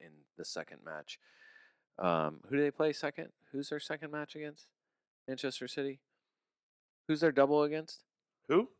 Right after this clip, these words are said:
Speaker 1: <laughs>
Speaker 2: I wasn't listening.
Speaker 1: Manchester City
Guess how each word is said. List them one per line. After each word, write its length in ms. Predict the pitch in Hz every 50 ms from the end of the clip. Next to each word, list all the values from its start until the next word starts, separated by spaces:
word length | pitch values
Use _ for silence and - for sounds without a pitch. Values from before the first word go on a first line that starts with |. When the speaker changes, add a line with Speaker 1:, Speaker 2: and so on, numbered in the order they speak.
| _ _ _ _ _
Speaker 1:
<laughs> 340 | _ _ _ _ _ _ - -
Speaker 2:
I 1400 | - - _ - - - - _ _ _ _ _ _ _ _ _ _ _ _ _ _ _ _ _ _ - - 117
wasn't 320 | 139 151 147 151 131 110
listening. 220 | 127 151 143 147
Speaker 1:
Manchester 640 | 139 185 185 165 - - 123 147 - - - 117 120 -
City 600 | - - - 110 123 135 123 101 90 95 -